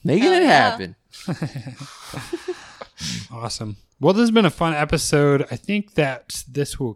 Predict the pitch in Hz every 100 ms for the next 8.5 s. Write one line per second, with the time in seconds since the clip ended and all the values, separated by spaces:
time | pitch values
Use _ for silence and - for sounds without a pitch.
0 | - - 175 160 - 135 131 123 - -
1 | 123 117 104 98 - - 165 156 131 123
2 | 151 - - 123 120 117 110 113 - _
3 | 123 117 113 - 147 135 117 127 131 131
4 | 131 165 190 - 117 113 117 - 117 113
5 | 123 - 131 117 131 120 - 156 139 120
6 | 120 131 - 131 131 127 117 117 110 110
7 | - - 110 110 110 - 131 - - 123
8 | - 123 123 147 -